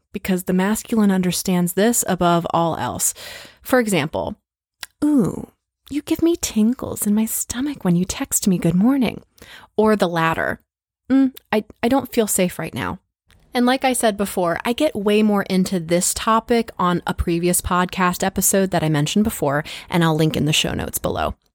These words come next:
Noticing how your body is feeling is the key to being sensual, and sensuality is not sexuality.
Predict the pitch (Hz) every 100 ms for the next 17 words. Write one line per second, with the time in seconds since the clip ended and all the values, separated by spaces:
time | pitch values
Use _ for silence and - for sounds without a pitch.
0 | _ - 196 220 269 330 370 349 - 220
1 | 196 175 165 160 175 185 170 - - 175
2 | 165 180 196 208 196 185 - 190 - -
3 | 208 226 247 226 208 175 - 170 170 -
4 | 170 85 69 - - - _ 254 247 -
5 | 285 - 294 202 202 202 202 190 180 170
6 | - 170 165 - - 104 131 107 226